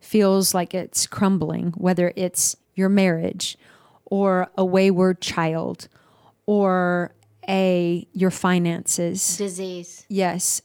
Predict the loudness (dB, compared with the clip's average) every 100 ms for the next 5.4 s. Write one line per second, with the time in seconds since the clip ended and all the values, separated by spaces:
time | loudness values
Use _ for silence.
0 | -2 0 2 0 2 0 2 0 -2 -2
1 | -2 0 0 0 2 2 2 0 -2 -6
2 | -16 _ -2 -2 -2 -8 _ -4 0 0
3 | -2 -4 -10 _ -20 -20 _ _ _ -2
4 | -2 _ 0 0 0 2 0 -6 -8 2
5 | 4 4 2 -2